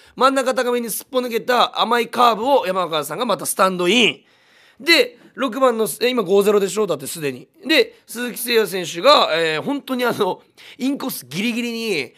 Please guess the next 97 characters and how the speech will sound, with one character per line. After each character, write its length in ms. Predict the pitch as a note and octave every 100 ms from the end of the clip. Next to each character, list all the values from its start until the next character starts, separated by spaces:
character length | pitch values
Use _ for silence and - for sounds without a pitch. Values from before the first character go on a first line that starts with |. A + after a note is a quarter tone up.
| _ -
あ 100 | C#3+
の、 60 |
目 120 | D#3
の 100 | C4+
覚 160 | B3+ G#3
め 100 | G#3
る 80 | F#3+
よ 60 |
う 20 | E3
な 160 | D3
ス 120 | C3 -
ト 60 |
レ 60 | G3+
ー 40 |
ト 60 | D#3
投 120 | D#3
げ 100 | F#3+
ら 60 | A3
れ 60 |
る 60 | G#3
ん 20 |
で 40 | D#3+
す 60 |
け 60 | D3
ど 80 | D3
も、 300 | F3+ C3 - _ _
ほ 140 | _ C#4
ん 80 | B3
と 120 | C4+
持 140 | A3+
ち 140 | - B3
前 160 | A#3+
の 180 | A3+ A3+
威 120 | A#3+
力 240 | A#3+ E3 D3+
で、 180 | C#3+ C3
あ 100 | C#3
の、 280 | C#3 C3 B2+
球 220 | - D4+
速 180 | C4 B3
よ 80 | C#4
り 60 | G3
速 200 | D#3 A#3+
い 80 | G#3+
球 100 | F#3
で 120 | D#3
打 80 | D3
ち 100 | -
返 120 | E3
す 100 | D3
ん 60 | C#3
で 60 |
す 40 | B2
よ。 100 | A#2 - - - _ _
で、 80 | B3
あ 60 | B3+
の、 60 |
ボ 140 | F3+ C4+
ー 40 |
ル 60 | C#4+
回 180 | A#3 C4
転 120 | B3+
し 60 | A3
て 60 |
な 40 | G3+
い 40 |
で 60 | -
す。 40 |
揺 160 | D#3+ A#3
れ 120 | C4+
る 60 | C#4
よ 120 | C4
う 40 |
な、 140 | G3 D#3+
あ 60 |
の、 80 | E3
無 180 | F3 G3
回 180 | C#4 C4
転 160 | G3+
の 120 | D#3+
す 180 | C3+ D#3+
ご 120 | F#3 C4+
い 40 |
打 140 | G3+
球 100 | E3+ E3+
が 60 |
セ 140 | - G3+
ン 80 |
タ 80 | E3+
ー 40 | D3
に 40 |
飛 160 | D3+ D#3
ん 60 |
で 60 | D#3
い 20 |
っ 40 |
て、 380 | D3+ - C#4+ -